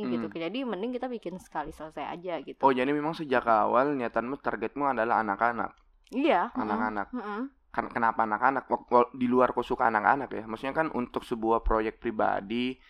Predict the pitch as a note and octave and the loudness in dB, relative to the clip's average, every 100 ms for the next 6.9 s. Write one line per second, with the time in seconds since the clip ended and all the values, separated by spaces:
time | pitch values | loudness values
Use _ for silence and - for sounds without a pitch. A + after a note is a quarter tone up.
0 | - _ A2 B2 A#2 A2 A#2+ A#2+ A#2+ B2 | -20 _ -6 -4 -2 0 2 2 0 -4
1 | - _ - A2+ A2 - - A2+ - A#2+ | -6 _ -6 -2 -2 -2 0 0 0 -8
2 | - - A#2+ A2+ A2+ - B2+ A2+ A2 G2 | -8 -4 2 4 4 2 0 2 4 2
3 | G#2 A#2 A#2 B2+ - _ _ _ G#2+ G2+ | 0 0 0 0 -10 _ _ _ -6 -2
4 | G#2 A2 A#2 G#2+ G2 - C3 - - A#2 | 0 0 -2 -4 -4 -4 -6 -6 -2 4
5 | B2 D3+ C3 D3 D3+ A#2 G#2 G#2+ C3 B2+ | 4 4 0 -2 -2 -2 -2 -4 -4 0
6 | G2+ G2+ G2 G#2+ G#2+ - - - | 0 0 0 0 -2 -10 -14 -20